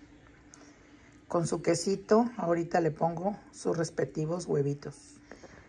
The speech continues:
Y así quedó la torta de huevo con estos deliciosos chilaquiles.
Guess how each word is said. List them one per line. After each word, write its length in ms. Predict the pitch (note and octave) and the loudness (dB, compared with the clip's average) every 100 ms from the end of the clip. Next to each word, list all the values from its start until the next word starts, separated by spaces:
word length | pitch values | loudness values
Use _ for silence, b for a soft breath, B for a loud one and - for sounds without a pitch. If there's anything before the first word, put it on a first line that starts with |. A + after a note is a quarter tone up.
| B - - - | B -10 -6 0
Y 60 | F#3+ | 2
así 220 | - G#3+ | 2 2
quedó 260 | G#3+ G3+ | 4 4
la 200 | G3 G3+ | 4 4
torta 340 | G3+ F#3 F3 F#3+ | 2 -2 0 2
de 80 | F3 | 4
huevo 480 | D#3+ E3+ F3 G#3+ A3+ - | 6 6 6 0 -2 -8
con 200 | - E3+ | 0 2
estos 300 | E3+ D#3+ F#3 | 2 -2 -4
deliciosos 480 | F3 E3 E3 F3 F#3+ | 0 0 0 -2 -4
chilaquiles. 880 | - F3 D#3+ D#3 E3 F3 G#3+ A#3+ - | -2 0 0 0 -2 2 2 0 -8